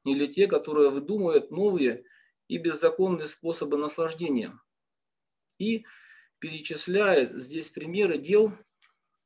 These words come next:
людей беззаконных, противопоставляя их добродетелям людей любомудрых.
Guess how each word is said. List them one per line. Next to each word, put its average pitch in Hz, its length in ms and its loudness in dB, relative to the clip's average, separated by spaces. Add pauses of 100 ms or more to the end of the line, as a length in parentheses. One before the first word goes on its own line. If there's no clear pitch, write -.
(320)
людей 139 400 -2
беззаконных, 151 760 -2 (560)
противопоставляя 180 1040 2
их 131 60 -8
добродетелям 143 680 -2
людей 139 280 -6
любомудрых. 143 720 -4